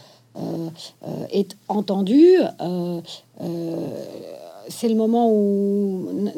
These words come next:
notre tante vient de mourir dans des conditions, euh, vraiment violentes et que,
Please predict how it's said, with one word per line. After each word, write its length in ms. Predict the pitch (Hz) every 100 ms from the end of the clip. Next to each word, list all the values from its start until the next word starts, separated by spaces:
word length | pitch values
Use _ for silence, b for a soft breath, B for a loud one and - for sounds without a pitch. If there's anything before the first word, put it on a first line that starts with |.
| 190
notre 240 | 214 214
tante 220 | - 254 214
vient 180 | 220
de 60 | 220
mourir 480 | 202 208 311 349 254
dans 140 | 214
des 120 | 208
conditions, 920 | 196 214 208 202 214 226 214 170 170 175
euh, 20 |
vraiment 420 | 165 160 196 214
violentes 600 | 190 208 214 262 359 - -
et 140 | 190
que, 240 | 185 208